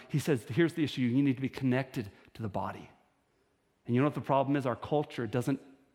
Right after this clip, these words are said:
doesn't help us in this at all. And if you're gonna understand this, you have to be serious and say, "God, show me what he's talking about. Help me to understand this."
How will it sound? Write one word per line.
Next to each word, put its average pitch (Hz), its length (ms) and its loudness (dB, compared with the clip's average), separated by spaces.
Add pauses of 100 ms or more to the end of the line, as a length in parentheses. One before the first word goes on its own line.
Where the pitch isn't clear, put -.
(120)
doesn't 131 240 -2
help 131 240 -4
us 113 160 -6
in 117 60 -4
this 107 160 -6
at - 60 -6
all. 110 300 -8 (1800)
And 135 100 2
if 127 100 0
you're 156 100 4
gonna 156 120 4
understand 156 600 2
this, 123 180 -4
you 139 80 2
have 131 120 -4
to 131 60 -4
be 127 100 2
serious 147 460 0
and 131 120 -2
say, 123 100 -4
"God, 135 260 0 (120)
show - 380 0
me 165 140 2
what 131 160 -2
he's 135 160 -4
talking 139 340 -2
about. 107 300 -4 (280)
Help 170 240 2
me 170 120 4
to 156 100 -2
understand 143 560 -2
this." 113 220 -4